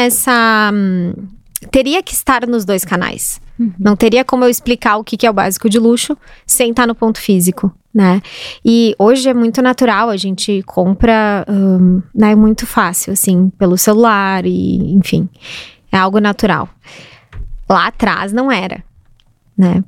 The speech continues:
Speaker 1: Parece, assim, que faz muito tempo, mas, ah, muita coisa mudou, né, nesses sete, oito anos.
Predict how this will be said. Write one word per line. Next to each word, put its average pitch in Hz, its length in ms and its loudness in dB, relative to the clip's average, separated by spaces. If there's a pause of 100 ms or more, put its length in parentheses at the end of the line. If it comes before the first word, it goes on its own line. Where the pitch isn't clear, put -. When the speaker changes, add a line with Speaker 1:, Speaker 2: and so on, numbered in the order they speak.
Speaker 1:
Parece, 196 400 0
assim, 214 440 -2
que - 140 -8
faz 208 180 0
muito 202 280 2
tempo, 196 440 0 (280)
mas, 196 800 2
ah, 190 220 0
muita 220 220 2
coisa 262 240 0
mudou, 240 380 0
né, 190 200 -2
nesses 196 360 -4
sete, 202 420 0
oito 196 240 0
anos. 185 340 2